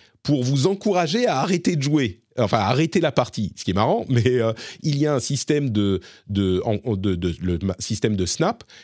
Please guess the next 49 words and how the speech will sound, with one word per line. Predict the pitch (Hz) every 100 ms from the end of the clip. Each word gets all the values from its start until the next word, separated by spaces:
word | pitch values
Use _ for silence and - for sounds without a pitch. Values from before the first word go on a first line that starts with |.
| _
qui | - 151
vous | 135
permet | 117 117 175
de | 139
doubler | 104 170 185 165
la | 135
mise, | 131 110
en | 92
fait. | - 85 -
Le |
nombre | 101 123 113
de |
cubes | 107 - - 190 127
que | 113
vous | 95 98
allez | 101
mettre | 101 98 107
en | 92
jeu, | 127 220 - -
et | 104
p-, | 85 - -
le | 113 110
nombre | 110 107
de |
cubes, | 101 170
en | 139
fait, | - 147
c'est | -
votre | 95 -
niveau | 107 110 120 117
en | 90
compétitif. | 82 85 85 85 85 180 202 - - _
Et | 101
donc, | 101 196 160
si | - 185
vous | 170
sentez | - 143 - 151 143
que |
vous | 104
commencez | 90 101 101 - 117 120
à | 110 110
gagner | 101 101 101 113
un | 104
petit | 95 107
peu | 113
la | 101
partie, | 92 - 202 165
vous | 101 98 95
allez | 104 104